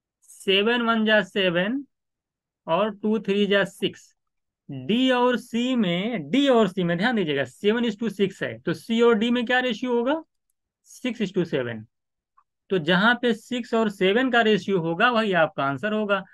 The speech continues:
तो सिक्स, सेवन यहाँ तो हो नहीं रहा है, मेरा B option आंसर हो जाएगा। ऐसे करना है। ये बताइए, किसी को कोई problem आई check करने में?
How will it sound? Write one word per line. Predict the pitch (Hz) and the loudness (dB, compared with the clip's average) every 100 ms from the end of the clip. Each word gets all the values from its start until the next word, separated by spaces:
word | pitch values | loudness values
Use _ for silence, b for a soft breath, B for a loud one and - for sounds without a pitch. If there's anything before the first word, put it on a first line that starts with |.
| B _ | B _
तो | 185 | -6
सिक्स, | 180 247 240 - | -6 -8 -6 -2
सेवन | 220 214 | 2 4
यहाँ | 202 208 | 4 4
तो | 202 175 | 2 2
हो | 202 | 2
नहीं | 214 170 | 0 0
रहा | 135 123 | 0 -2
है, | 117 | -2
मेरा | 120 143 160 | -4 -2 0
B | 147 160 156 | 0 -2 0
option | 139 - 196 | -2 -4 -6
आंसर | 135 120 123 | -6 -6 -8
हो | 123 | -10
जाएगा। | 110 110 110 _ - | -14 -16 -20 _ 2
ऐसे | 165 180 240 233 | 4 4 0 2
करना | 202 185 190 165 | 2 2 0 -2
है। | 113 104 _ _ _ _ _ _ _ | -4 -12 _ _ _ _ _ _ _
ये | 165 | 0
बताइए, | 208 220 220 233 | 0 2 2 2
किसी | 220 214 233 | -2 -4 -4
को | 226 | -2
कोई | 226 226 | 0 2
problem | 202 202 208 220 | 2 4 4 4
आई | 214 208 | 2 2
check | 220 208 | -2 0
करने | 208 202 208 | 0 0 -2
में? | 226 285 | -2 -4